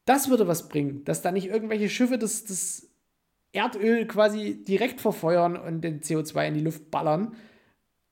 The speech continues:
sondern wirklich einfach mal ein bisschen regulierend in die große Wirtschaft eingreifen und sei es über Steuern.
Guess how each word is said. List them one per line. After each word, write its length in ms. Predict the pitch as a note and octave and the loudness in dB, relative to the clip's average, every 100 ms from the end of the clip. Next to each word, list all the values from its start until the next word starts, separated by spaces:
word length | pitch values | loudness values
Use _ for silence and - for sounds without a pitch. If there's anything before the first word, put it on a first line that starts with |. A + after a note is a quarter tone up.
| _ | _
sondern 420 | - F#3 G#3 G3 - - | 0 4 4 2 -6 2
wirklich 500 | F3 G#3 C4 - F#3+ | 6 6 4 0 -4
einfach 220 | G#3+ G3+ | -2 0
mal 360 | G3+ G#3+ F3 - - _ _ | 0 2 2 -2 -12 _ _
ein 120 | E3+ D3+ | -8 0
bisschen 340 | B3+ B3+ A3+ | 2 2 0
regulierend 560 | G#3+ G#3 G3 G3+ B3+ G#3+ | 0 2 2 4 2 2
in 100 | F#3+ | -4
die 120 | F3+ | -8
große 360 | - G#3 A3+ F#3+ | 0 2 2 0
Wirtschaft 360 | B3 A3 - | 0 -2 -2
eingreifen 640 | - D#3+ D3+ D3+ D3+ G#3 A3+ - - | -4 -4 0 0 0 -2 -8 -12 -12
und 160 | - G3 | -2 0
sei 140 | B3 | 2
es 100 | D4 | 2
über 180 | C#4+ C#4 | 2 0
Steuern. 460 | - C#4+ B3+ C#3+ | 2 2 2 0